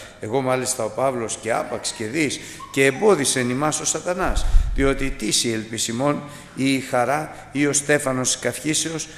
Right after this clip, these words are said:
ή ουχή και εσείς έμπροσθεν του Κυρίου ημών Ιησού Χριστού εν την παρουσία αυτού, διότι εσείς είστε η δόξα ημών και η χαρά ημών.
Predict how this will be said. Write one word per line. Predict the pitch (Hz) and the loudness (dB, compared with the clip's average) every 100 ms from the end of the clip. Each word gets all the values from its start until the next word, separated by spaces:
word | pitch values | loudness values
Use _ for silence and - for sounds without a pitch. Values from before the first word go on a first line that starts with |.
| - | -8
ή | - | 0
ουχή | 175 151 - 165 147 - - - | 0 0 0 2 2 0 -12 -2
και | 151 143 | 6 6
εσείς | 135 165 156 | 6 4 4
έμπροσθεν | 143 131 131 135 123 | 2 0 0 -2 -4
του | 123 | -6
Κυρίου | - 135 | -4 0
ημών | 143 139 139 | 0 0 -2
Ιησού | 135 - 123 | -2 -4 -6
Χριστού | 123 - 151 | -6 -4 0
εν | 135 | 0
την | 120 120 | -2 -4
παρουσία | 120 110 - 135 | -4 -4 -6 -4
αυτού, | 110 - 165 - - - - - | -6 -4 -6 -6 -14 -20 -20 -6
διότι | 120 117 | -6 -4
εσείς | 110 - 123 - | -4 -4 -4 -4
είστε | 117 - 113 104 - - - | -6 -6 -4 -4 -8 -18 -18
η | - 98 | -12 -8
δόξα | 113 160 - 151 | -2 0 0 -4
ημών | 139 117 117 113 110 - - - - | -4 -4 -6 -6 -10 -14 -18 -18 -6
και | 123 | -4
η | 113 - | -2 -2
χαρά | 107 104 113 | -2 -2 -2
ημών. | 101 101 101 98 | -2 -6 -8 -10